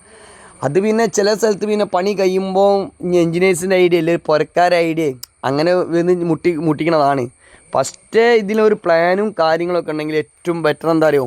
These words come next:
ഷോവാൾ ഇതിൻ്റെ കൂടെ കൊടുക്കണം നല്ലത്. ഇവിടെ ഇപ്പം നമ്മൾ കണ്ടോ, ഈ ഷോവാൾ കല്ല് പടവ് ചെയ്ത് ഇത് അടിയിൽ നിന്ന് ഫില്ലർ നമ്മൾ ഏകദേശം ഒരു രണ്ട്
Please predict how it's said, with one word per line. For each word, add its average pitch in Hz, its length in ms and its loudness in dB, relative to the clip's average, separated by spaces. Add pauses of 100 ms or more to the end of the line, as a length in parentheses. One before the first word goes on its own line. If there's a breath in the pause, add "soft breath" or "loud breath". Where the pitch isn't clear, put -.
(840)
ഷോവാൾ 160 400 2 (100)
ഇതിൻ്റെ 170 300 -2
കൂടെ 156 240 0
കൊടുക്കണം 147 340 -2
നല്ലത്. 123 240 -6 (460 soft breath)
ഇവിടെ 185 180 0
ഇപ്പം 190 100 0
നമ്മൾ 185 200 -2
കണ്ടോ, 156 180 -2 (1300)
ഈ 196 40 0 (120)
ഷോവാൾ 185 380 2 (160)
കല്ല് 185 320 0
പടവ് 175 180 2 (100)
ചെയ്ത് 139 200 -2 (1120)
ഇത് 175 80 0 (100)
അടിയിൽ 202 300 -2
നിന്ന് 226 140 0 (140)
ഫില്ലർ 196 460 0 (580)
നമ്മൾ 185 240 0
ഏകദേശം 185 560 0
ഒരു 185 140 -2
രണ്ട് 202 280 -6